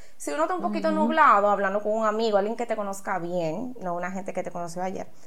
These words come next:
Speaker 2: Ujú.
Speaker 1: hablando con alguien que de verdad te conozca bien, yo creo que uno también puede sentirse un poquito apoyado, porque yo sé que,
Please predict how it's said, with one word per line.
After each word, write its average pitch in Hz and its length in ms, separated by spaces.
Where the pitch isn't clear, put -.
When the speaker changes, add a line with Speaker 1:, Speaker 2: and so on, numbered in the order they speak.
Speaker 2:
Ujú. 196 180
Speaker 1:
hablando 226 360
con 294 160
alguien 285 220
que 294 80
de 277 100
verdad 240 220
te 262 80
conozca 269 440
bien, 269 300
yo 254 120
creo 240 180
que 247 60
uno 240 180
también 226 380
puede 214 440
sentirse 220 420
un 262 80
poquito 262 280
apoyado, 185 580
porque 185 260
yo 185 100
sé 202 260
que, 202 400